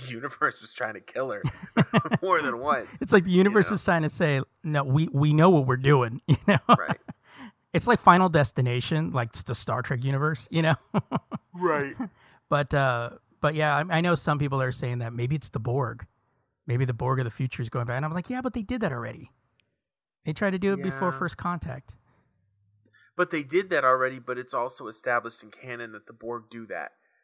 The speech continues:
Speaker 1: So you could really go either way on it.
Speaker 2: Hmm.
Speaker 1: But, I don't know.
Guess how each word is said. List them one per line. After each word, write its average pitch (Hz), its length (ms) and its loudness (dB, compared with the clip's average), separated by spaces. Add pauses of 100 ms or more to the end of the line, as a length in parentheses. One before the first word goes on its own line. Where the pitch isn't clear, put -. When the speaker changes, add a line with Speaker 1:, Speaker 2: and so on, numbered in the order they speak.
(440)
Speaker 1:
So 131 300 -4
you 135 240 -14
could 165 240 -4
really 139 260 -10
go 120 300 -6
either 110 240 -16
way 85 260 -14
on 117 180 -8
it. 131 160 -16 (280)
Speaker 2:
Hmm. 147 180 -8 (640)
Speaker 1:
But, 131 480 -6 (960)
I 123 120 -4
don't 110 140 -8
know. 78 200 -12